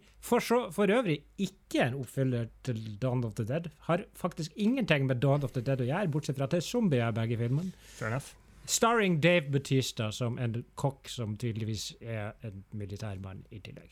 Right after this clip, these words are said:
Speaker 1: Det er en zombie heist-movie, og vi har fått en, eh, trailer, eh, til Army of the Dead. Hva du syns om traileren?
Speaker 2: Jeg er jo ikke sånn kjempe-zombie-fyr.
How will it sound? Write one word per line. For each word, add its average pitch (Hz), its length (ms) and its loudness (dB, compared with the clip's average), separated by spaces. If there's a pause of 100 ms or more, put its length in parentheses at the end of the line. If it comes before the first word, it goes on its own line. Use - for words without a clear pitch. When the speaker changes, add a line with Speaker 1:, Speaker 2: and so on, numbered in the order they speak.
(120)
Speaker 1:
Det 143 160 0
er 175 100 2
en 180 160 0
zombie 175 420 4
heist-movie, 190 680 4
og 190 120 4
vi 185 60 4
har 190 120 0
fått 185 340 0
en, 175 260 0
eh, 170 140 2
trailer, 190 400 0 (160)
eh, 151 640 4
til 175 320 2
Army 120 300 0
of 139 160 -4
the 139 80 -2
Dead. 190 240 -2 (200)
Hva 208 80 0
du 226 80 0
syns - 580 -6
om 120 180 2
traileren? 143 380 2 (360)
Speaker 2:
Jeg 160 100 6 (160)
er 170 60 8
jo 151 100 2
ikke 135 220 0
sånn 123 200 -2
kjempe-zombie-fyr. 135 1200 0